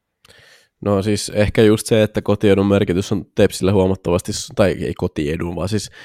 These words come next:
ö, kotimatsien merkitys on Tepsille huomattavasti isompi kuin mitä, mitä, tota, mitä se on Tapparalle. Että, e, sytyn erittäin paljon sille, että T P S ja Tappara on tässä kohtaa vastakkain.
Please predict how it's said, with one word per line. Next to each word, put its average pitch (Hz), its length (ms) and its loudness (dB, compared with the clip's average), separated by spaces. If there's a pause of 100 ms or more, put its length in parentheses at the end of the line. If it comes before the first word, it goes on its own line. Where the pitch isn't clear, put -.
(440)
ö, 92 220 4
kotimatsien 107 640 4
merkitys 95 440 2
on 95 80 -4
Tepsille 95 420 0
huomattavasti 90 760 0
isompi 87 320 -2
kuin 80 160 -2
mitä, 82 360 0 (200)
mitä, 87 340 0
tota, 87 500 -2 (140)
mitä 95 180 -2
se 127 100 2
on 117 100 2
Tapparalle. 80 600 -2
Että, 87 200 -6 (880)
e, 113 140 -2 (220)
sytyn 185 340 2
erittäin 127 560 4
paljon 98 380 4
sille, 101 300 4
että 92 160 -4
T - 40 -14
P 101 420 4
S - 40 -6
ja 90 60 -6
Tappara 98 460 0
on 82 100 -4
tässä 95 280 -4
kohtaa 71 400 -4
vastakkain. 135 680 0